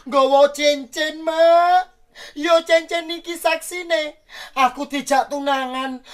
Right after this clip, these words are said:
Yo tak terima ta, Mak. Yo tak terima ya Allah. Matur sembah nuwun. Dan sampean ero,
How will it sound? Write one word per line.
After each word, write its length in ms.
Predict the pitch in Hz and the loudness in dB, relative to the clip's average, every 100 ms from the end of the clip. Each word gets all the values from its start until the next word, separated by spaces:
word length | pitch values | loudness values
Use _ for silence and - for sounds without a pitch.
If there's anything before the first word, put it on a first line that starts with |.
| - | -10
Yo 200 | 262 240 | -2 -2
tak 280 | 220 - - | 0 -6 -6
terima 640 | 202 202 226 185 196 220 214 | -10 -6 -6 -6 -2 -2 0
ta, 280 | 254 202 208 | 0 0 -2
Mak. 760 | 190 202 208 277 320 _ _ - - | -10 -10 -6 -4 -6 _ _ -20 -20
Yo 240 | 240 247 262 | -6 -4 2
tak 320 | 302 - _ | 0 0 _
terima 560 | 277 277 254 240 262 269 | -16 -14 -14 -8 -6 -4
ya 240 | 233 220 | -4 -6
Allah. 1080 | - 220 214 214 226 220 214 220 220 262 - _ _ 508 466 440 226 | -6 -8 -8 -8 -6 -4 -4 -4 -2 -2 -4 _ _ -10 -10 -12 -8
Matur 320 | 202 - 214 | -8 -4 -6
sembah 340 | - 196 190 196 | -6 -4 -4 -4
nuwun. 800 | 202 202 208 214 214 214 233 233 - - | -8 -8 -6 -4 -4 -2 -4 -6 -16 -4
Dan 240 | 226 220 | -2 -2
sampean 400 | 220 208 240 233 | -4 -2 -2 -4
ero, 420 | 226 226 247 - | -4 -2 -2 -4